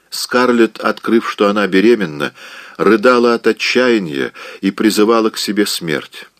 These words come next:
Но носила она ребёнка, не испытывая никаких неудобств. Роды протекли на диво легко, и оправилась она после них так быстро, что вызвала тайное неодобрение мамушки.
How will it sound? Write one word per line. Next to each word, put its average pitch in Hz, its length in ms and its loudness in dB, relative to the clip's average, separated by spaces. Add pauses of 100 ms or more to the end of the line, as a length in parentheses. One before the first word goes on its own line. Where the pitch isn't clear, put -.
(280)
Но 117 300 -2
носила 143 560 0
она 123 200 0
ребёнка, 110 640 2 (360)
не 90 200 -2
испытывая 101 640 0
никаких 101 580 -4
неудобств. 90 800 -6 (260)
Роды 113 380 4
протекли 78 680 -4 (100)
на 82 180 -2
диво 69 300 -4
легко, 131 600 0 (800)
и 110 100 2
оправилась 156 680 4
она 104 200 0
после 92 380 0
них 80 220 -8
так 92 260 -2
быстро, 107 440 0
что 82 500 2
вызвала 160 480 2
тайное 147 520 0
неодобрение 131 720 0
мамушки. 80 680 -6